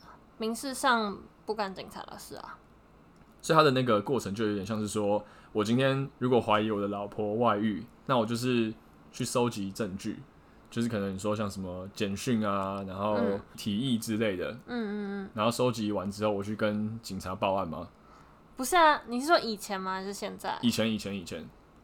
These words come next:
Speaker 1: 以前的话可能是，对，你跟警察报案，然后警察去申请搜索票，然后再去，你们再一起去抓奸这样子。那当然很多人是找征信社啊，不一定会透过警察。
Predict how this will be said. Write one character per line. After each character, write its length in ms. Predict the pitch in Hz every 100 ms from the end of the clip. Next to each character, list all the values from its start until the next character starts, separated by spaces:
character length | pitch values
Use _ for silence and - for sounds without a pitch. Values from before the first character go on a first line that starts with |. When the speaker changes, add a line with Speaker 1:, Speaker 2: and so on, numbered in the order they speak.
| - - -
Speaker 1:
以 160 | 233
前 200 | 214 220
的 100 | 214
话 200 | 254 262
可 300 | 254 - 202
能 220 | 185 170
是， 360 | - - 214 175
对， 240 | - 175
你 140 | 156 190
跟 160 | 208
警 160 | 208 196
察 260 | 190 202 - -
报 140 | 185
案， 160 | 165 165
然 160 | 165
后 320 | 165 175 - - -
警 200 | - 160
察 420 | - 175 165 156 - -
去 320 | - 214 190
申 300 | - 180 175
请 220 | 196 -
搜 220 | - 120
索 180 | - -
票， 240 | - - -
然 120 | - -
后 240 | 151 - - - - -
再 140 | 202
去， 340 | - - 147 - -
你 60 | 196
们 120 | 180
再 160 | 185
一 80 | 190
起 140 | 196 156
去 180 | 185
抓 280 | - - 60 -
奸 160 | - - -
这 60 |
样 180 | - -
子。 160 | - -
那 140 | 240 247
当 180 | 247 240
然 120 | 214
很 160 | 208
多 200 | 190 208
人 100 | 190
是 80 | 190
找 180 | 185 120
征 200 | - 127
信 180 | 185 -
社 180 | - -
啊， 140 | - -
不 100 | 208
一 40 |
定 160 | - 180
会 220 | 202 -
透 160 | - 202
过 160 | - -
警 160 | - -
察。 180 | -